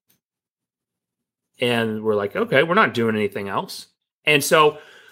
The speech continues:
uh, it, it, the, the show just happened, right? And so, so the show evolved, and, and we were like, "All right, we need a name." And we're just tossing out names. And I said,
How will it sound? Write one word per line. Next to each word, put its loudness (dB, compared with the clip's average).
uh, 4
it, 0
it, -6
the, 4
the 2
show 4
just 2
happened, 0
right? -2
And -12
so, 0
so -2
the 4
show 0
evolved, 2
and, -2
and -6
we 6
were 6
like, 2
"All 0
right, 4
we 0
need 0
a -4
name." -6
And 0
we're 2
just -4
tossing -6
out -10
names. -6
And -4
I -8
said, -6